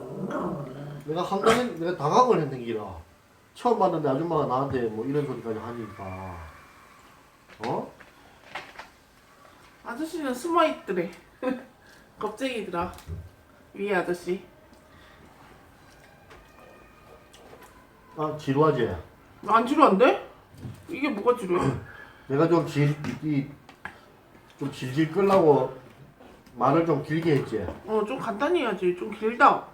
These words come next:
Speaker 1: 그래?
Speaker 2: 그리고 이건 녹화는 꺼주세요.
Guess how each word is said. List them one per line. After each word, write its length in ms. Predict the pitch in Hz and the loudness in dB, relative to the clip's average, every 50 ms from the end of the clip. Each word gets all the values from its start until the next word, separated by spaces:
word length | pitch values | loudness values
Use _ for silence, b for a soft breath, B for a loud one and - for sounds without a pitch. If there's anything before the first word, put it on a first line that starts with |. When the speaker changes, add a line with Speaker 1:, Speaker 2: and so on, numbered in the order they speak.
| - - - | -20 -16 -10
Speaker 1:
그래? 260 | 110 131 165 196 - - - B B B B B B B B - | -6 -4 -4 -4 -6 -8 -14 B B B B B B B B -6
Speaker 2:
그리고 200 | - 320 320 285 | -2 0 2 2
이건 340 | 247 254 277 302 330 302 262 | 2 0 0 0 0 0 -2
녹화는 440 | 240 247 - - 320 311 262 240 - - - - - - - - - - - - _ - - | -2 0 2 2 2 2 2 -2 -6 -10 -16 -20 -20 -20 -20 -20 -20 -20 -20 -20 _ -14 -6
꺼주세요. 500 | - 285 285 302 277 269 202 170 151 - | -4 -4 -4 -2 -2 -2 -2 -2 -2 -4